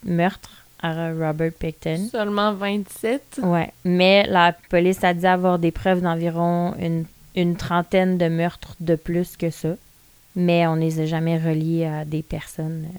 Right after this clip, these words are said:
Speaker 1: physiques.
Speaker 2: Ah.
Speaker 1: Euh, puis là, en deux mille six, quand son procès a commencé,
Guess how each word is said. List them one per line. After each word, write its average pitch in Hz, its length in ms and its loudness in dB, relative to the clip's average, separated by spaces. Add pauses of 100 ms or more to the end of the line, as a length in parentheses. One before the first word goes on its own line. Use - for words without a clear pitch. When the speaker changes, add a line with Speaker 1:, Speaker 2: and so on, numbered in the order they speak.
(120)
Speaker 1:
physiques. 175 500 -12 (280)
Speaker 2:
Ah. 190 40 -10 (320)
Speaker 1:
Euh, 165 600 -2 (140)
puis 190 100 -2
là, 196 160 4
en 196 40 2
deux 190 160 2
mille 175 240 2
six, 214 340 -2
quand 175 140 -4
son 165 160 -6
procès - 480 -6
a 175 80 -2
commencé, 170 760 -4